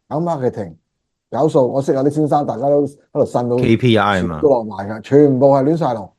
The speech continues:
Speaker 1: 開會呢，我就睇嗰場呢個，呃，重症中心入面嗰場，我笑出嚟。佢開會就係啦，成班醫生、啲教授、每個部門嘅。噉我諗學校開會，啲先生坐咗喺度，校長喺度。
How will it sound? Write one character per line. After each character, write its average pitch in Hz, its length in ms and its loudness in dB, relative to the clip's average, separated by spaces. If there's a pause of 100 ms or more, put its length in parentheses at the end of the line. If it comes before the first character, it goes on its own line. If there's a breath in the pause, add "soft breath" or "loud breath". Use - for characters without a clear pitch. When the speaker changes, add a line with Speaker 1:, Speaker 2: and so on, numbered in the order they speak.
Speaker 1:
開 185 260 6
會 151 140 6
呢， 180 140 0 (500)
我 175 100 2
就 170 100 4
睇 156 200 2
嗰 196 140 2
場 117 360 -8
呢 180 100 0
個， 156 100 0 (240)
呃， 120 500 -10
重 135 200 -6
症 147 120 2
中 170 140 0
心 165 140 -4
入 156 60 -2
面 123 140 -2
嗰 127 160 -6
場， 113 120 -8
我 110 40 -12
笑 131 160 -6
出 139 280 2
嚟。 90 100 -14 (400)
佢 160 100 2
開 190 240 6
會 156 100 8
就 143 80 2
係 117 100 -2
啦， 123 120 -6
成 117 320 -8
班 160 200 0
醫 156 80 0
生、 156 300 -4 (340)
啲 151 120 -4
教 127 260 -4
授、 104 260 -8
每 117 120 -2
個 139 100 0
部 117 160 0
門 101 180 -8
嘅。 113 180 -10 (200)
噉 151 120 -2
我 180 120 4
諗 147 160 2
學 160 60 0
校 127 80 0
開 117 460 0
會， 107 200 -8 (140)
啲 143 80 -6
先 156 160 -4
生 147 160 -8
坐 120 200 -4
咗 117 140 -6
喺 135 60 -4
度， 95 160 -10
校 110 140 -12
長 113 180 -12
喺 120 40 -12
度。 - 180 -14